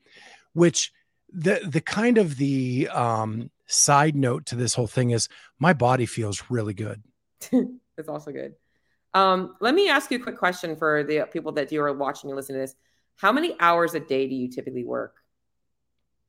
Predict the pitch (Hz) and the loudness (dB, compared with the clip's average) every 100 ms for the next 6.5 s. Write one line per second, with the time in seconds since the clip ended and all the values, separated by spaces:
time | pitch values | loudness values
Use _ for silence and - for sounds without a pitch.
0 | _ _ _ _ - 294 - - 269 277 | _ _ _ _ 2 4 2 -2 -2 2
1 | - - 127 131 - 359 - 202 214 233 | 4 6 4 2 -2 -6 0 0 2 4
2 | 226 220 202 196 185 180 165 147 110 98 | 4 4 0 -2 -2 0 0 0 -4 -6
3 | - - _ _ _ _ _ _ _ _ | -10 -20 _ _ _ _ _ _ _ _
4 | _ _ _ _ - 120 113 120 123 127 | _ _ _ _ -18 -16 -14 -14 -16 -12
5 | - - _ _ _ _ _ _ 147 156 | -12 -14 _ _ _ _ _ _ -4 -2
6 | 160 160 160 160 143 | 0 0 0 0 -4